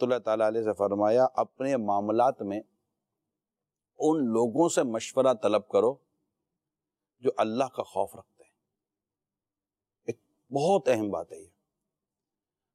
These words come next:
ہم کس سے مشورہ کر رہے ہیں؟ میں اس میں خاص طور پر میں مشورہ، بات مشورے کی چلی ہے، تو میں خاص طور پر میں جو بات بیان کروں گا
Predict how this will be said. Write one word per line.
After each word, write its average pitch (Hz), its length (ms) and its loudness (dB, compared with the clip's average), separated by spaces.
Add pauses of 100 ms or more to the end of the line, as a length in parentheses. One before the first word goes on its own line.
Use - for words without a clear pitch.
(100)
ہم 147 120 2
کس 147 240 -6
سے 185 80 2
مشورہ 101 400 -4
کر 82 180 -10
رہے 80 80 -14
ہیں؟ 76 80 -20 (1800)
میں 170 160 0
اس - 140 -8
میں 175 100 -2
خاص 156 360 -4
طور 135 180 -6
پر 127 180 0
میں 117 140 -2
مشورہ، 113 580 0 (600)
بات 123 140 0
مشورے 131 440 0
کی 123 120 -2
چلی 95 340 0
ہے، 110 60 -2 (1160)
تو 131 80 0
میں 151 120 2
خاص 151 400 -4
طور 143 200 0
پر 143 140 0
میں 135 140 -4
جو 120 100 2
بات 113 240 0
بیان 107 360 -6
کروں 98 300 -6
گا 104 180 0